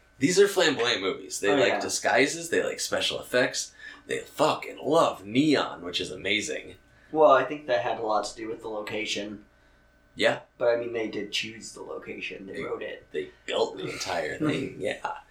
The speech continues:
Speaker 1: I don't think the Titty Twister exists out there.
Speaker 2: No.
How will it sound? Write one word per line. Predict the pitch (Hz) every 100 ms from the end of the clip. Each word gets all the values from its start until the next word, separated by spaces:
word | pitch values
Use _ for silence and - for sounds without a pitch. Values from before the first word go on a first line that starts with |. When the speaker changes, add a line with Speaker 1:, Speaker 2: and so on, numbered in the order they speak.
| - - -
Speaker 1:
I | -
don't | 185 185
think | 127 -
the |
Titty | - - 156 131
Twister | - 101 - 85 82
exists | - - 135 190 -
out | 92 - 82
there. | 80 104 - - -
Speaker 2:
No. | 135 135